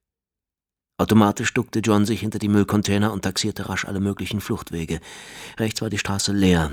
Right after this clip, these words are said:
bis auf den Unrat, ein paar Mülltonnen und einige abgestellte Gleiter, die wegen der aktuellen Abgaswerte derzeit nicht benutzt werden durften. Links war eine Kneipe. Nein, irgendein erleuchtetes Geschäft, was auch immer,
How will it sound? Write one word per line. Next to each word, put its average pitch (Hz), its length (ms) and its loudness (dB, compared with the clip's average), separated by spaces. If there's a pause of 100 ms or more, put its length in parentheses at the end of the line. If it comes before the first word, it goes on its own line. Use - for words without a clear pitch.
bis 87 140 -2
auf 85 80 -4
den 95 140 0
Unrat, 85 600 4
ein 78 160 -6
paar 82 140 -4
Mülltonnen 90 480 4
und 80 160 -2
einige 82 280 -6
abgestellte - 460 -6
Gleiter, 90 380 2
die 78 160 -2
wegen 80 200 -2
der 82 140 -6
aktuellen 85 400 -4
Abgaswerte 85 680 -2
derzeit 82 400 -4
nicht - 180 -8
benutzt 90 400 -2
werden 85 240 -2
durften. 82 380 -4 (600)
Links 104 380 -2 (120)
war 95 100 -12
eine 92 100 -8
Kneipe. 92 580 0 (1040)
Nein, 110 360 4 (120)
irgendein 101 380 -2
erleuchtetes 104 600 0
Geschäft, 110 500 -4
was 92 140 -4
auch 85 140 -8
immer, 95 300 0